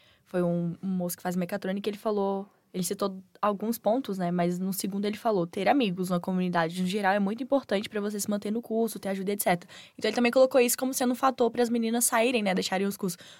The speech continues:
Foi o caso da Nicole, ela falou, fazia uma outra engenharia antes, daí tinha uma outra guria, a guria saiu, depois eu acabei saindo também, né? Porque só tinha homem.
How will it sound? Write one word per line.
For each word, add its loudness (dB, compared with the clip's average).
Foi 2
o 0
caso 8
da 6
Nicole, 6
ela 6
falou, 4
fazia -2
uma 0
outra -2
engenharia 0
antes, 0
daí 8
tinha 4
uma 6
outra 6
guria, 4
a 2
guria 6
saiu, 4
depois 2
eu 4
acabei 4
saindo 4
também, 2
né? 6
Porque -8
só -8
tinha 6
homem. 10